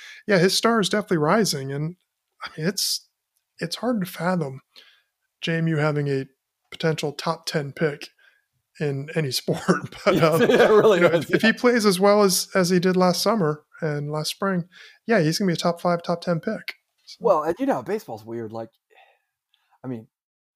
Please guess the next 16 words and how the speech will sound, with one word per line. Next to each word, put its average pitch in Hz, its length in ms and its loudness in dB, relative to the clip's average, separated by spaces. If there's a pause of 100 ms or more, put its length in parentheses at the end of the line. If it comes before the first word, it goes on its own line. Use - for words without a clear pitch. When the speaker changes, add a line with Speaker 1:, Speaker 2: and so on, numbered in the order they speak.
(160)
Speaker 2:
even 170 180 -4
if 131 60 -4
he 120 80 -10
doesn't 147 280 -2
play 131 160 -4
as 113 60 -8
well 120 180 -2
and 120 80 -6
he's 110 100 -12
not 123 140 -4
a 104 40 -14
top 110 220 -10
ten, 135 200 -10
he's 131 120 -12
getting - 200 -12
picked. - 380 -20